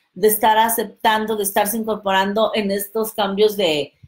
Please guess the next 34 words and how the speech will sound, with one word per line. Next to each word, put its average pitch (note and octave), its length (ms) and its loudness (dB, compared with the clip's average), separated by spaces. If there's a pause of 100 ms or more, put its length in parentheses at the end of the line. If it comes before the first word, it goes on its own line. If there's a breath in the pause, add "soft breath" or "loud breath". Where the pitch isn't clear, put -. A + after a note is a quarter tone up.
(140)
de F#3 160 2
horario. G#3+ 600 2
Créanme, A#3+ 500 0
créanme A3+ 400 -2
que G#3+ 120 -2
es G3+ 120 -6
porque G#3+ 280 -8
traigo G3 520 -4 (180)
muchas C#4 380 -2
actividades G#3 640 -4
muy G#3+ 200 -12
interesantes F#3+ 840 -8
para D3 220 -8
hacer. - 260 -12 (520 loud breath)
Así G#3 440 -2
que C#4 320 0 (180)
no C4+ 380 2
me D4 140 2
despido C4+ 680 0
de A#3 160 -4
que A3 100 0
hasta G3+ 260 0
mañana, D3+ 440 -4
no. C3+ 300 -8 (100)
Ustedes C4+ 680 0
tienen B3 300 -2
un B3 140 -6
encuentro A#3 480 -4
conmigo G#3 580 -4
hoy B3+ 380 2 (240)
a G3+ 180 2
las G3 340 2
veinte A3+ 400 -6
horas G#3 460 -2